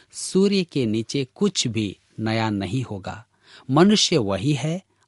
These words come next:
और वही रहेगा। परिस्थितियां बदलती जाएंगी। परमाणु बम को नया कहते हैं, परंतु परमाणु तो आरंभ ही से है। वह तो मनुष्य से भी प्राचीन है, जबकि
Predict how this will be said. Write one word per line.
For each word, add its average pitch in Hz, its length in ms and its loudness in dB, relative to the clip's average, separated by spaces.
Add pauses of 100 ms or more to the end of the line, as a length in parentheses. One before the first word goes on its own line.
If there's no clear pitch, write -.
(100)
और 143 380 4 (240)
वही 110 380 0
रहेगा। 101 540 -6 (540)
परिस्थितियां 170 1000 2
बदलती 110 540 -6
जाएंगी। 98 600 -12 (600)
परमाणु 143 520 4
बम 143 280 4
को 110 360 -2 (180)
नया 117 360 -2
कहते 98 380 -6
हैं, 95 200 -14 (380)
परंतु 208 360 4
परमाणु 151 580 2
तो - 180 0
आरंभ 139 480 4
ही 170 200 -2
से 127 240 -6
है। 98 280 -10 (420)
वह 160 180 6
तो 185 200 4
मनुष्य 156 580 2
से 156 380 2
भी 123 360 2 (240)
प्राचीन 113 480 -2
है, 101 220 -8 (380)
जबकि 113 520 -2